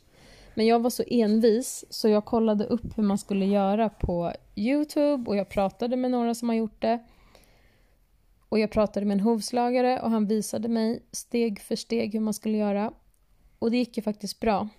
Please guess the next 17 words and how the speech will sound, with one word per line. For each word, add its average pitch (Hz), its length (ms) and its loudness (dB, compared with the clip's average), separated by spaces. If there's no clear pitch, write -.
Jag 214 180 -4
fick - 240 -6
dit 240 260 -4
dojan 214 440 -2
och 214 100 -6
den 226 140 0
satt 220 260 -6
i 208 60 -10
två 320 280 -2
veckor. 311 460 0
Men 311 500 2
igår 262 560 4
så 247 200 -2
var 240 180 2
det 240 100 2
så 226 180 0
lerigt 233 960 0